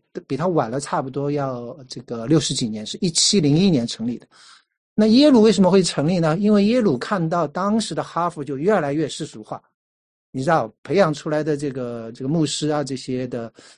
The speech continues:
这些的学者就开始越来越 liberal，越来越，呃，不敬虔了。所以哈佛，哈佛这个不行，耶鲁就说我要比他厉害。所以为了对抗哈佛这个世俗化的，他要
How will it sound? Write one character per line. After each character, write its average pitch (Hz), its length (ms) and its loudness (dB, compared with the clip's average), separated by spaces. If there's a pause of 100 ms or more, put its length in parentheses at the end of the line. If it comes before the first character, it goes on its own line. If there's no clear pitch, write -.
(260)
这 127 120 -6
些 143 100 -2
的 139 80 2
学 143 260 2
者 139 140 0
就 127 180 -4
开 139 160 -6
始 143 160 -6
越 139 120 0
来 123 120 -6
越 123 300 -4
liberal， 131 340 -6 (140)
越 139 100 -6
来 113 200 -8
越， 127 280 -4 (580)
呃， 107 440 -16 (640)
不 160 80 0
敬 160 240 4
虔 104 240 2
了。 107 160 -6
所 - 160 -2
以 151 40 2
哈 185 260 2
佛， 160 180 2 (240)
哈 175 180 0
佛 165 120 4
这 131 100 -2
个 123 40 -4
不 156 100 0
行， 120 320 -4
耶 156 100 0
鲁 135 100 -4
就 135 120 -6
说 127 180 -8
我 117 80 -6
要 135 100 -4
比 123 120 -10
他 123 100 -12
厉 127 160 -6
害。 - 100 -14 (480)
所 - 160 -4
以 156 40 0
为 208 120 4
了 165 120 4
对 202 260 2
抗 175 180 -4
哈 185 220 0
佛 185 100 -2
这 156 120 -6
个 143 40 -4
世 165 200 -8
俗 117 160 -8
化 135 180 -8
的， 117 80 -12
他 143 240 -6
要 147 240 0